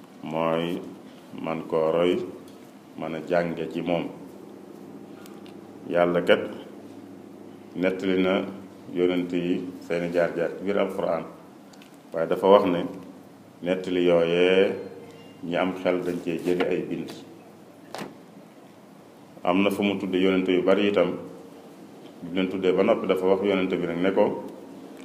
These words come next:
"Ñii ma tudd nag mooy ñi Yàlla jubal, kon na nga roy ci seen njub." Mais kon yonent bi sax dana ko, "Na nga roy ci ñu baax ñi la jiitu woon." Kon ku baax ku jiitu ku nekk itam, buñ koy fàttaliku, jublu ga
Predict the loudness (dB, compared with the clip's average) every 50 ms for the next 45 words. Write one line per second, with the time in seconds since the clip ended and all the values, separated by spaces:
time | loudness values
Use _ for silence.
0 | -18 -16 -8 -2 0 2 4 4 4 4 2 2 0 0 0 2 2 2 0 0
1 | -4 -8 -10 -12 -14 -16 -16 -18 -18 -18 -18 -18 -18 -18 -14 -8 -4 -2 0 0
2 | 2 2 2 4 4 4 4 4 4 2 2 0 0 0 2 2 2 2 0 -2
3 | -6 -10 -12 -14 -14 -16 -16 -16 -16 -18 -18 -18 -20 -20 -20 -16 -8 -6 -6 -4
4 | -4 -4 -4 -2 0 2 2 2 2 0 -4 -8 -12 -16 -18 -18 -18 -16 -8 -2
5 | 0 2 4 2 2 0 -2 -4 -2 -2 -2 -2 -2 -4 -4 -4 -4 -4 -4 -6
6 | -12 -14 -16 -20 -20 -20 -20 -20 -20 -20 -20 -20 -20 -20 -20 -20 -18 -14 -12 -12
7 | -8 -6 -6 -2 0 0 0 0 -2 -4 -6 -6 -4 -2 0 0 0 0 0 0
8 | 0 2 2 2 2 2 0 0 -2 -2 -2 0 0 2 4 4 4 2 0 -2
9 | -2 0 0 0 -2 -2 -2 -2 -2 -2 -2 -4 -4 -6 -10 -14 -16 -16 -18 -18
10 | -20 -20 -20 -20 -20 -20 -20 -10 -6 -4 -4 -2 -4 -4 0 2 2 2 0 -2
11 | -6 -4 -4 -2 -4 -2 -2 -2 -2 -2 -2 -4 -4 -4 -4 -4 -4 -6 -8 -12
12 | -16 -18 -16 -14 -14 -8 -4 -4 -2 0 0 0 0 -2 -4 -6 -4 -4 -4 -4
13 | -4 -6 -8 -14 -16 -20 -20 -20 -20 -20 -20 -20 -20 -20 -18 -16 -8 -6 -6 -4
14 | -2 -2 -2 -2 0 0 0 -2